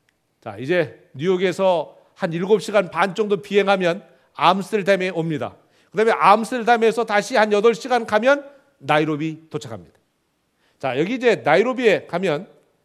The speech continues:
이글그르게 타오-, 타오르는 이제 아프리카의 아침을 맞게 됩니다. 여기 콩고로 가기 전에 여기 우간다로 가는데, 우간다 가다 보면은 아주 재밌는 여기 교수님이 하나 계신데, 이분이 뭐냐면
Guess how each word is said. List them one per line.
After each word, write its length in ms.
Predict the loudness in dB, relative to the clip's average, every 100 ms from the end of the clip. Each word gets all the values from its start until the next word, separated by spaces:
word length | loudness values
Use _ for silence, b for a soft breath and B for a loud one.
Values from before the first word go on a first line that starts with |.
| _ _ -6
이글그르게 800 | 0 0 0 -2 -2 -2 -4 -4
타오-, 300 | -6 -6 -4
타오르는 640 | -2 -2 -4 -6 -10 -14 _ _ _
이제 300 | -4 0 0
아프리카의 880 | 0 -4 -4 -6 -4 -2 -2 -6 -10 -10
아침을 540 | -10 -10 -12 -12 -12
맞게 220 | -12 -10 -12
됩니다. 280 | -14 -20 _ b b b b b
여기 220 | -2 0 -2
콩고로 460 | -4 -6 -2 -2
가기 260 | 0 -2 2
전에 380 | 2 2 -2 -10 _ _ _ _ -4
여기 180 | -2 -2
우간다로 800 | -4 -4 4 4 4 2 4 2
가는데, 360 | -2 -2 -2
우간다 440 | -2 0 0 2 0
가다 220 | 0 0
보면은 520 | 0 0 -2 -4 -8 _ b b
아주 200 | -4 -4
재밌는 520 | -6 -4 -2 -2 -2
여기 300 | -2 -4 -6
교수님이 420 | -6 -6 -6 -2
하나 160 | 0 0
계신데, 340 | -4 -6 -6
이분이 220 | -6 -4 -2
뭐냐면 480 | 0 0 -2 -8